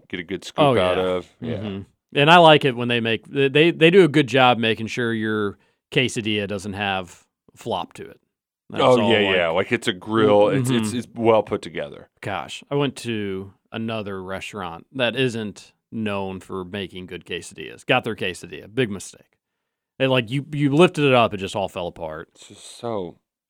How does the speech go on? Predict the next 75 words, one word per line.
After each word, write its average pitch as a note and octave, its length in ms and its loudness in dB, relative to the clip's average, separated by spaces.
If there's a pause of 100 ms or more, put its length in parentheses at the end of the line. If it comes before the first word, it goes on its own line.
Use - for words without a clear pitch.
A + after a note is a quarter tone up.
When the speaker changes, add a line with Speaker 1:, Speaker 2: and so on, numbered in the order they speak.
(200)
Speaker 2:
It E3 40 2
was C#3 80 0
a B2 40 -4
buffalo C3+ 500 4 (200)
chicken C#3 340 0
quesadilla, B2 680 0
so, G#2+ 220 -4
like, G2+ 200 -4
the F#2 420 -6 (160)
Speaker 1:
The G2+ 100 -12
buffalo F2+ 380 -4
Speaker 2:
the C3 100 -4
Speaker 1:
sauce C3+ 80 0
Speaker 2:
buffalo C#3+ 300 4
Speaker 1:
was B2 80 -2
just - 40 -6
Speaker 2:
sauce C3 380 6
was - 140 -2
Speaker 1:
running A#2 120 -4
Speaker 2:
just, F2 160 -4
yeah, B2 80 0 (200)
Speaker 1:
everywhere. F2+ 160 -2
Speaker 2:
it C3+ 80 0
was B2 180 -4
a G#2 60 -8
Speaker 1:
Just G#2 180 -8
Speaker 2:
total D3 400 -2
and A2 80 -8
complete G2+ 380 -10
mess. F#2 360 -16
Speaker 1:
n-, G2 140 -10
a F#2+ 80 -2
nightmare, E2+ 580 -4
a G#2 60 -8
disaster. G#2+ 460 2
Speaker 2:
That F3 80 8
would F#3 80 4
Speaker 1:
You, D3+ 100 4
you D3 100 2
Speaker 2:
never D#3+ 260 8
Speaker 1:
won't, D3 100 6
Speaker 2:
happen C3 320 4
at F#2+ 80 -10
Salsaritas. G2+ 200 -4
Speaker 1:
never G#2+ 420 4
in F#2+ 200 -4
a F2+ 140 -4
hundred A2+ 400 -2
million G2+ 360 0
years. F2 400 -4
Salsaritas G#2 760 0
is A#2+ 160 -4
the B2 80 -4
best. F#2+ 360 0
They D3 120 2
know A#3+ 120 4
what A3+ 120 0
they're A2 100 2
doing G2 300 0
there, D2 180 -10
unlike G2+ 240 0
Speaker 2:
Mm-hmm. A2 80 -6
Speaker 1:
some G2 80 -6
of F2+ 60 -6
those F2 180 -4
other F#2 160 -2
places. E2 500 -10
Speaker 2:
They G#2+ 140 -10
do. E2+ 260 -12
Speaker 1:
The G2+ 200 -4
tortillas A#2+ 500 -2
are A#2 80 -2
strong A#2+ 400 0
enough G#2+ 380 -2
to F2 240 -6